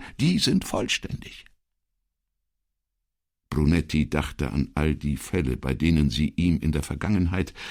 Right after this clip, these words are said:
mit ihren Computerkünsten geholfen, an all die Codes,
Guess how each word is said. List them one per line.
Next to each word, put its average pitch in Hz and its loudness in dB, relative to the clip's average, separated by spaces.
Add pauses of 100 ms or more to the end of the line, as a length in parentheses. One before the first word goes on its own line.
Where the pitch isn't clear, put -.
(120)
mit 87 2
ihren 95 2
Computerkünsten - -2
geholfen, 82 2 (360)
an 120 4
all 139 2
die 113 4
Codes, - 2